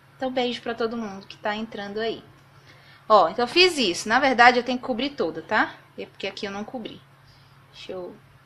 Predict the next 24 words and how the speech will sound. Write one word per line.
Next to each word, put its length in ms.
terminar 380
de 100
botar 260
aqui. 220
Que, 100
na 80
verdade, 340
ele 80
vai 120
ficar 240
de 140
ladinho, 520
né? 240
Então, 120
essa 140
partezinha 500
de 120
trás 280
vai 120
aparecer. 560
Vocês 200
fazem 280
bem 160
certinho. 520